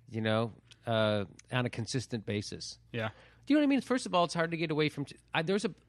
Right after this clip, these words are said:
Speaker 1: I do have, there's little finds. Like, there's a place called, uh, Cafe Verde in Pasadena on, uh, on Green Street,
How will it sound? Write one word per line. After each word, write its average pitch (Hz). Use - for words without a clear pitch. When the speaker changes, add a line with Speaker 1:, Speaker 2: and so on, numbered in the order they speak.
Speaker 1:
I 151
do 156
have, 156
there's 131
little 135
finds. 104
Like, 98
there's 107
a 107
place 117
called, 101
uh, 98
Cafe 113
Verde 101
in 104
Pasadena 101
on, 98
uh, 92
on 107
Green 123
Street, 175